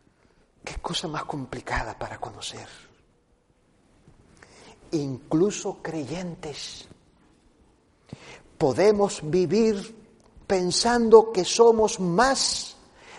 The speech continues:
de lo que en realidad somos.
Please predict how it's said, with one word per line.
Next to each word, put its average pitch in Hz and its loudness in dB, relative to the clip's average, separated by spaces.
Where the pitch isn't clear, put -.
de 202 10
lo 202 10
que 202 6
en 196 6
realidad 190 4
somos. - 8